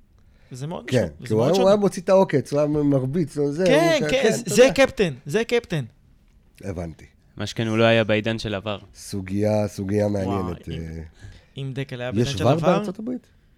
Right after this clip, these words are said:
Speaker 3: אני מאמין שכן.
Speaker 1: אני חושב שהיה משחק, משחק אחד, שבע משחקים
Speaker 3: הם
Speaker 1: מורחק,
Speaker 3: אוהבים
Speaker 1: אחד של-
Speaker 3: טכנולוגיות.
Speaker 2: הוא, אה, כן, כן, הוא נושך, שורט, בועט, כן, זה
Speaker 1: זה מה
Speaker 3: צובט,
Speaker 1: צריך.
Speaker 3: הכל.
Speaker 2: זה, זה קפטן.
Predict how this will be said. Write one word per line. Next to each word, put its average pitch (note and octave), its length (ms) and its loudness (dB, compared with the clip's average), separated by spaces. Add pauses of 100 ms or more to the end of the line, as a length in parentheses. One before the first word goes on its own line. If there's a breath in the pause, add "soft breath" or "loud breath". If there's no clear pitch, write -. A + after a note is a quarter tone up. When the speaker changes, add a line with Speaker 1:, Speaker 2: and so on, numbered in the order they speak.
(220)
Speaker 3:
אני G2+ 120 -14
מאמין F#2 300 -12
שכן. G3 340 -10
Speaker 1:
אני C#3 140 -6
חושב D3 240 -8
שהיה D#3+ 200 -6
משחק, D3 280 -10
משחק C#3 300 -12
אחד, D#3 320 -10
שבע C3+ 200 -12
משחקים B2 320 -14
Speaker 3:
הם C3 60 -12
Speaker 1:
מורחק, G#2 160 -10
Speaker 3:
אוהבים G#2 260 -2
Speaker 1:
אחד D3 60 -8
של- - 60 0
Speaker 3:
טכנולוגיות. A#2 640 -4 (1120 soft breath)
Speaker 2:
הוא, F2+ 520 -6
אה, G2 160 -6
כן, G#2+ 320 -8
כן, E3+ 80 -6
הוא C#3 200 -2
נושך, B2 440 -2
שורט, B2+ 460 0
בועט, C#3 460 -2
כן, A3+ 240 -4
זה A#2+ 160 -6
Speaker 1:
זה B2 80 -4
מה D#3+ 60 -4
Speaker 3:
צובט, A2+ 160 0
Speaker 1:
צריך. B2+ 320 2
Speaker 3:
הכל. A2+ 320 -2
Speaker 2:
זה, A#2+ 420 6 (640 soft breath)
זה A#2+ 180 2
קפטן. G#2+ 400 0